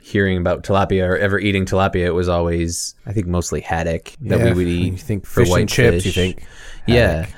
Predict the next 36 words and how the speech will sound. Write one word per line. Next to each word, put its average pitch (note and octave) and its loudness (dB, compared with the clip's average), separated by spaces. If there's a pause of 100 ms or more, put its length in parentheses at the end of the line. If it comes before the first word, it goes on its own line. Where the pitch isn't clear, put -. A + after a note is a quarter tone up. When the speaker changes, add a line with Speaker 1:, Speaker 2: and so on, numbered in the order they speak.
Speaker 2:
fish F2+ 0
Speaker 1:
And, G#2 4
Speaker 2:
sticks, F#2 4
Speaker 1:
and, G2+ 4
Speaker 2:
haddock. G#2 4
Speaker 1:
and G2 2
now G2+ 4
it F#2+ 2
seems G2+ 0
like F#2 2
tilapia F#2 2
is F2 -2
just - -8
everywhere. F#2 4
And F2 0
I'm F2+ -2
like, F2+ -2
"Why G#2 0 (100)
did G#2 2
I G2+ 2
not G2 0
even F#2 -2
ever F2 -4
hear C#3+ 0
of E2+ 0
this E2+ -4
when F#2 0
I E2+ -2
was F2 -2
younger?" G2 -2
So F2 -6
that's F#2 -2
interesting F#2+ -4
that E2 -6
you F2+ -6
said. F#2+ -4